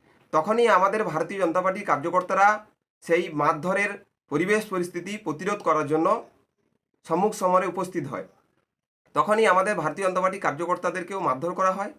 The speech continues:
এবং আমাদের সক্রিয় আর এক কার্যকর্তা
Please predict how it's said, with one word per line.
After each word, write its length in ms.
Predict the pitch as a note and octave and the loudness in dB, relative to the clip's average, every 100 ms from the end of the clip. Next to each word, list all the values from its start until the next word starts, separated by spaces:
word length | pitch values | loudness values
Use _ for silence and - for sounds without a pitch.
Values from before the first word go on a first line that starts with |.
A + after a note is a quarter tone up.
| _ _ _ | _ _ _
এবং 320 | C3 G3 F3 | -2 2 4
আমাদের 380 | D#3 E3+ G#3 A3 - _ - | 4 2 0 -4 -8 _ -4
সক্রিয় 400 | E3 E3 G3+ G#3 | -2 -2 -2 2
আর 160 | E3 | 4
এক 140 | E3+ F3 | 2 0
কার্যকর্তা 680 | D#3 D3+ D#3 D3+ F#3+ G#3+ | -2 0 0 0 0 -2